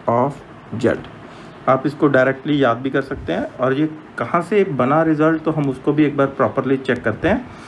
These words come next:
कि मान लो z है हमारे पास x plus iota y, X वाई दोनों positive हैं, z first quadrant में है। तो argument find करने के लिए हम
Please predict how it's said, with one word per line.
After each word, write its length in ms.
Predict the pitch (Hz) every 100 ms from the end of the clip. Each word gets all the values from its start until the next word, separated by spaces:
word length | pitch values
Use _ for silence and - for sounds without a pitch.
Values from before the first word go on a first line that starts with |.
| - -
कि 60 | 156
मान 220 | 156 160
लो 100 | 185
z 260 | 151 160 165
है 200 | 185 185
हमारे 300 | 170 147 156
पास 220 | 165 165
x 240 | 151 - -
plus 180 | 160 160
iota 360 | 143 123 120 120
y, 240 | 107 87 - - - - - - - - - - -
X 200 | 117 -
वाई 140 | 156
दोनों 280 | 151 147 151
positive 500 | 156 127 123 135 147
हैं, 340 | 180 302 - -
z 180 | -
first 360 | - 143 156 -
quadrant 460 | 160 147 147 156 165
में 80 | 165
है। 180 | 190 294 - - - -
तो 260 | 156 165 -
argument 440 | 127 131 160 180
find 260 | 170 160 160
करने 260 | 165 156 160
के 140 | 165
लिए 220 | 160 165
हम 160 | 165